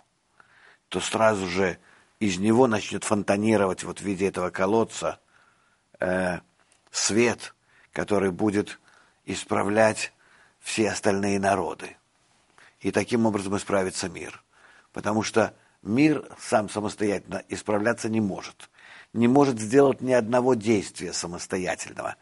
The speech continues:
Ты понимаешь? То есть ты, э, только представь себе, есть народ, который, э,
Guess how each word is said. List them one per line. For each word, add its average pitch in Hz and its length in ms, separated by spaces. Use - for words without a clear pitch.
Ты 101 80
понимаешь? 139 360
То 123 100
есть - 260
ты, 107 380
э, 110 260
только - 240
представь 131 460
себе, 95 360
есть 113 400
народ, 117 520
который, 147 960
э, 101 840